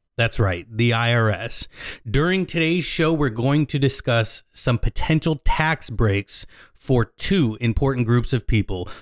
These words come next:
those in their fifties and sixties and those who are self-employed.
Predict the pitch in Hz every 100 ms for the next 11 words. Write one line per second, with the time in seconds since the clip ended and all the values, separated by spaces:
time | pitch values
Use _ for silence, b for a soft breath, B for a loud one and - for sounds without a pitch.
0 | B 120 143 147 143 - 156 151 135 139
1 | - 190 185 190 196 190 - _ _ 117
2 | 113 110 107 110 - - 113 110 - 92
3 | - 98 - 85 85